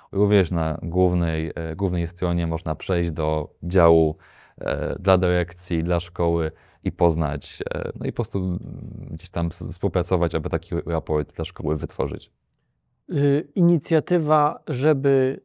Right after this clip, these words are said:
Speaker 2: wpiąć w wasz system nową szkołę, której jeszcze nie ma, musi wychodzić od strony nauczycieli, dyrekcji, czy uczeń także może jak gdyby założyć profil swojej strony i wypełnić jako pierwszy taką ankietę?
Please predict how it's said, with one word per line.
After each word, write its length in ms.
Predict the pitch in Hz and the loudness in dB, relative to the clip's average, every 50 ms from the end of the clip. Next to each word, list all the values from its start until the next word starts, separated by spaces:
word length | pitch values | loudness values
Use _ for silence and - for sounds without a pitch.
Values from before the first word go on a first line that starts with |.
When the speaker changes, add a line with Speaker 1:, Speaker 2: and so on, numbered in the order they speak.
| _ _ _ _ _ _ _ _ _ _ _ _ _ _ _ - - | _ _ _ _ _ _ _ _ _ _ _ _ _ _ _ -20 -20
Speaker 2:
wpiąć 640 | - - _ - - 165 165 160 147 135 117 127 | -20 -20 _ 0 4 6 6 6 4 2 0 -2
w 40 | 127 | 0
wasz 260 | 151 156 151 123 - | 2 2 2 0 -4
system 520 | - - 185 160 - - - 151 143 143 143 | -4 -2 -2 -2 -2 -2 -4 -4 -2 0 2
nową 360 | 151 156 143 131 151 151 135 | 2 2 2 2 0 0 -2
szkołę, 540 | - - - 160 143 127 127 131 - 151 156 _ _ | -2 -4 -2 0 0 2 0 0 -4 -8 -12 _ _
której 260 | - - - 160 147 147 | -16 -6 -2 0 2 2
jeszcze 280 | 127 - - 165 156 | 0 0 -2 -2 0
nie 160 | 147 151 139 | 0 0 0
ma, 200 | 131 135 139 143 - _ - - - - _ _ _ _ - | -2 -4 -10 -12 -14 _ -20 -20 -20 -20 _ _ _ _ -4
musi 440 | 147 143 151 151 139 - - 170 135 | -2 0 0 0 -2 -2 -2 -2 -2
wychodzić 560 | 147 147 127 143 156 151 135 139 143 147 - | 0 -2 0 0 0 0 0 -2 -4 -4 -4
od 140 | 147 - - | -6 -6 -8
strony 520 | - - - 143 139 139 139 139 139 170 | -8 -4 -2 -2 0 0 0 0 -2 -2
nauczycieli, 680 | 147 147 160 226 165 - - 165 139 - 156 151 147 147 | -4 -4 -4 -6 -6 -8 -6 -8 -4 0 0 2 2 2
dyrekcji, 520 | 143 151 143 165 165 - - - 254 214 | 2 2 2 2 0 -2 -4 -6 -6 -6
czy 200 | - - - - _ | -6 -8 -10 -8 _
uczeń 380 | - 185 165 - 185 160 151 139 | -4 -4 -2 -2 -2 -2 -2 0
także 400 | - 156 160 147 147 139 151 151 | 2 2 2 2 2 2 2 2
może 460 | 156 160 156 147 131 151 151 151 160 | 4 4 4 4 6 6 4 4 4
jak 160 | - 160 139 | 2 0 0
gdyby 280 | 139 160 156 196 - - | 0 0 0 -2 -2 0
założyć 640 | 135 135 160 156 160 170 175 160 139 156 139 - | 4 8 8 8 8 6 4 2 2 0 -4 -6
profil 380 | - - 160 151 - - 156 127 | -2 0 0 0 0 0 -4 -4
swojej 380 | - - - 160 151 151 143 | -6 -4 0 2 2 2 2
strony 400 | - - - 165 156 151 143 147 | 0 -2 0 0 2 2 2 0
i 100 | 226 170 | -2 -2
wypełnić 580 | 120 143 139 - - 160 160 151 143 143 127 - | -2 -2 -2 0 2 2 2 2 2 0 -2 -2
jako 200 | 139 - - 151 | -4 -4 -4 -4
pierwszy 420 | - - 147 143 123 - - 131 | -2 2 2 2 2 0 -6 -12
taką 280 | - - - - 156 151 | -10 -10 -10 -10 -10 -10
ankietę? 360 | 139 123 - 156 - - - | -10 -10 -10 -12 -12 -14 -18